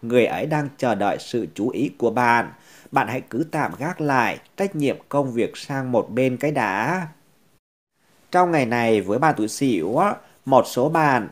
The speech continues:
đang có được cơ hội phát tài nhanh chóng trong thời điểm này.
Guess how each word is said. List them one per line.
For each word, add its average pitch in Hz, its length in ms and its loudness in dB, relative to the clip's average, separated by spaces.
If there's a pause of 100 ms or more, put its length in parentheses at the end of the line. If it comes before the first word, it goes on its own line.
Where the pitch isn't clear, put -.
(120)
đang 147 240 2
có 170 120 2
được 156 220 2
cơ 147 140 2
hội 135 220 2
phát - 320 -6
tài 123 240 2
nhanh 127 260 -4
chóng 131 320 -6
trong 147 200 -6
thời 127 180 0
điểm 92 300 -4
này. 110 440 2